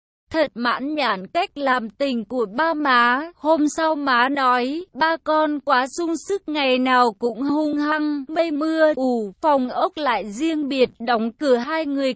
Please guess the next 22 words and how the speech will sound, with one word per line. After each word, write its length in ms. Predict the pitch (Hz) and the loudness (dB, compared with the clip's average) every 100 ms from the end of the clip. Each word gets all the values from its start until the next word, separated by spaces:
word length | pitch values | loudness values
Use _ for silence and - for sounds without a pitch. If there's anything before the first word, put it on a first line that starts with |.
| - | 0
quần 280 | 285 247 | 2 2
thảo 340 | 240 262 208 180 | 0 0 0 -2
cả 200 | 220 190 185 | 0 0 0
buổi 300 | 208 190 156 151 | -2 -2 -4 -4
cho 200 | 349 330 | -2 -2
thỏa 320 | 320 285 208 | -2 0 0
mãn." 500 | 214 220 175 277 349 - _ _ _ | 0 -2 0 -2 -6 -12 _ _ _
Không 240 | - 359 330 | -4 -2 -2
sợ 280 | - 302 247 | 0 0 0
ai 300 | 170 277 320 | 2 2 0
phiền 420 | 285 285 277 262 | -4 -2 0 -2
toái, 480 | 240 233 226 233 302 - | -2 0 2 0 -2 -2
ổng 200 | 233 202 | -2 -2
ham 340 | 254 320 311 | -4 -2 0
hố 260 | 285 262 277 | 2 2 2
quá, 440 | 277 240 233 262 226 | 0 2 0 -2 -4
nắc 300 | 285 370 - | -4 -4 -4
má 360 | 262 240 226 277 | -4 0 0 -2
liên 400 | 311 311 302 285 | -2 -2 0 0
tục, 220 | 277 - _ - | 0 -2 _ -2
con 280 | 330 330 302 | 0 0 -4
cu 180 | 294 311 | -6 -6